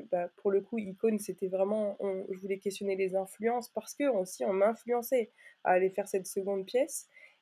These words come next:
et ça a démarré de là, et en fait, en posant mes yeux sur tout ce qui nous influence de manière, euh, euh, volontaire, voire malsaine au quotidien,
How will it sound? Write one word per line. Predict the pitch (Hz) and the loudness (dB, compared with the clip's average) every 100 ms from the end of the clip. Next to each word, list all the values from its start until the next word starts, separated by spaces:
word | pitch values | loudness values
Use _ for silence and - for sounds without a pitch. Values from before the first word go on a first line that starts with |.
| - | 0
et | 202 190 | 2 4
ça | 190 | 4
a | 170 | 4
démarré | 185 185 190 196 | 2 0 0 2
de | |
là, | 233 262 | 4 4
et | 208 | 4
en | 180 | 0
fait, | 208 190 | -2 -2
en | 180 | -2
posant | 196 190 | 0 2
mes | 190 190 | 2 -2
yeux | 180 214 | -4 -6
sur | - 190 | -8 -12
tout | - 226 | -10 -8
ce | 220 | -8
qui | - 190 | -12 -6
nous | 196 180 | -4 0
influence | 185 185 - 208 208 226 247 220 - - _ _ _ _ _ _ _ _ _ _ _ _ _ _ _ - | 0 -2 -6 -4 0 0 0 -4 -8 -10 _ _ _ _ _ _ _ _ _ _ _ _ _ _ _ -20
de | 170 180 | -4 0
manière, | 190 185 190 190 190 - - _ _ _ _ _ - | 4 4 4 2 0 -2 -20 _ _ _ _ _ -6
euh, | 170 170 175 175 185 - _ _ _ _ _ _ _ _ - | -4 -4 -4 -6 -8 -14 _ _ _ _ _ _ _ _ -10
euh, | 175 170 165 175 - - _ _ _ _ - 170 | -8 -8 -10 -14 -16 -18 _ _ _ _ -20 -10
volontaire, | 170 202 202 196 247 240 190 | 2 4 4 2 4 4 4
voire | 180 180 185 190 | -2 2 2 2
malsaine | 185 190 190 - 226 208 | 2 2 2 2 2 2
au | 180 | 0
quotidien, | 175 175 175 208 254 | -4 -8 -6 -4 -4